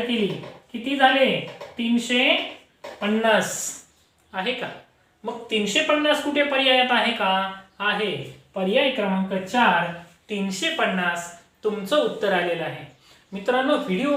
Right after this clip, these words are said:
खरोखर आवडला असेल तर व्हिडिओला लाईक करा, शेअर करा, कमेंट करा, चॅनलला सबस्क्राईब करा, बेल आयकॉनला प्रेस करा, म्हणजे सर्व व्हिडिओंच्या नोटिफिकेशन्स तुम्हाला मिळत राहतील.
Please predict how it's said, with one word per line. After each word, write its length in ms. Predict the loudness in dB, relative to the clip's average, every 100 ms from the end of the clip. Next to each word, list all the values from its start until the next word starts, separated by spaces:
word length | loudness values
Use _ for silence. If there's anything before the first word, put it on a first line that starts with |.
| -2
खरोखर 460 | 0 0 0 6 8
आवडला 360 | 10 8 6
असेल 640 | 4 2 -2 -4 -10 _ -8
तर 120 | -6
व्हिडिओला 460 | -4 -4 -4 -4 0
लाईक 320 | 0 0 0
करा, 200 | 0 2
शेअर 360 | 0 -4 -4 -4
करा, 240 | -2 -2
कमेंट 460 | -2 -4 -4 -4 -4
करा, 260 | -4 -4 -4
चॅनलला 400 | -6 -6 -6 -6
सबस्क्राईब 640 | -8 -10 -12 0 2 2 2
करा, 160 | 4 4
बेल 260 | 2 0
आयकॉनला 380 | 0 -2 -6 -8
प्रेस 400 | -2 0 0 0
करा, 320 | 0 0 -2 -10 -18 -8
म्हणजे 220 | -6 -4
सर्व 340 | -2 2 4 4
व्हिडिओंच्या 480 | 2 -2 0 -2
नोटिफिकेशन्स 760 | -2 -2 -4 -4 -6 -4 -8 -6
तुम्हाला 320 | -4 -2 -2
मिळत 280 | 2 2 4
राहतील. 440 | 2 2 -2 -4